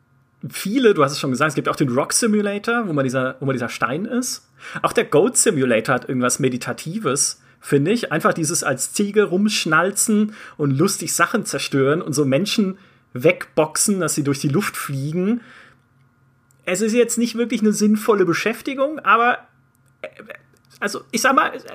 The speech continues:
ich kann ihm etwas abgewinnen. Wo das Ganze aber natürlich dann auch damals seinen Boom herbezogen hat,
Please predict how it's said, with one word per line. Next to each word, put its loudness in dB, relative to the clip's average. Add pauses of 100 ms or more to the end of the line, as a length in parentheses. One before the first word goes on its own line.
ich -12
kann 0
ihm -6 (140)
etwas -2
abgewinnen. -2 (260)
Wo 0
das 2
Ganze 2
aber 4
natürlich 0
dann 0 (560)
auch -2
damals 2
seinen 0
Boom 2
herbezogen 0
hat, 2